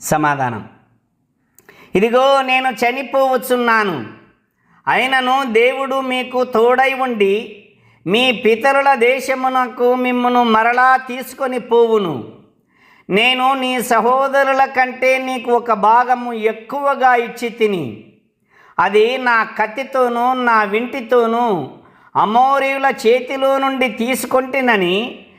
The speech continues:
యోసేపుతో చెప్పెను." ఎనిమిది, ఈ అధ్యాయములో ఎన్ని వచనాలున్నాయి?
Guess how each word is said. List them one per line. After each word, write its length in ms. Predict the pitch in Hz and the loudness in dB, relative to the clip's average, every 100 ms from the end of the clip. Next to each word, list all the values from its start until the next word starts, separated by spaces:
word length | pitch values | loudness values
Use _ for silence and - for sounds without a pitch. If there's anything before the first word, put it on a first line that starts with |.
| _ _ | _ _
యోసేపుతో 720 | 165 208 220 208 208 202 190 226 | 0 2 4 2 2 -2 0 0
చెప్పెను." 540 | 226 185 - 156 104 - - _ _ _ _ _ _ _ _ - | 0 -4 -2 -2 -4 -12 -20 _ _ _ _ _ _ _ _ -4
ఎనిమిది, 540 | 131 123 110 95 - _ _ _ _ _ - - - | 0 0 -2 -8 -12 _ _ _ _ _ -20 -20 -2
ఈ 260 | 156 254 285 | 0 2 2
అధ్యాయములో 800 | 262 214 247 240 240 233 233 262 | 2 0 2 2 0 0 0 2
ఎన్ని 320 | 240 233 247 | 0 -2 -2
వచనాలున్నాయి? 1300 | 233 226 226 233 220 214 208 202 196 196 165 113 - | -2 -2 -2 0 0 0 0 2 2 2 0 -6 -16